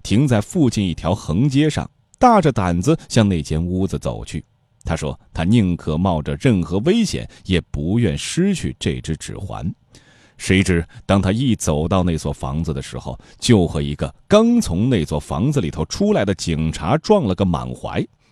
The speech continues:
于是，侯波就只好装着酩酊大醉的样子，以免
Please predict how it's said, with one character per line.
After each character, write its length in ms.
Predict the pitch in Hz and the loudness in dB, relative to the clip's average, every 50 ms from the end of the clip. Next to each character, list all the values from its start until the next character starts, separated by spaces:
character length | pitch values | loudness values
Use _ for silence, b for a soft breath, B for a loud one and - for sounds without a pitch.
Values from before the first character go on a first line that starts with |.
| _ _ _ _ _ | _ _ _ _ _
于 120 | 80 82 | -6 -6
是， 160 | 82 - 78 71 B B B B B | -4 -4 -6 -8 B B B B B
侯 260 | B - - 165 185 220 | B 2 6 6 6 6
波 300 | 208 - 233 240 254 - _ - | 4 0 0 0 -2 -4 _ -4
就 140 | - 98 | -2 -2
只 380 | 82 - - - 87 127 160 160 | -2 -2 -4 -2 0 2 2 2
好 240 | - - - - - | 0 -2 -8 -10 -6
装 240 | - - 85 90 82 | -4 -2 -2 -2 -2
着 100 | 78 69 | -4 -4
酩 320 | 69 71 78 92 117 123 | -4 -2 0 0 0 0
酊 180 | - 78 73 73 | -2 -4 -6 -4
大 240 | - - 92 80 82 | -4 -4 -2 -2 -4
醉 200 | - - 190 180 | -2 0 -2 0
的 120 | - - 69 | 0 -2 -6
样 200 | 71 67 - - | -6 -8 -10 -12
子， 120 | - - 64 b b b _ | -14 -14 -16 b b b _
以 320 | 78 85 95 117 175 196 | -4 -2 0 2 2 2
免 240 | 190 110 73 64 62 | 2 0 0 -2 -8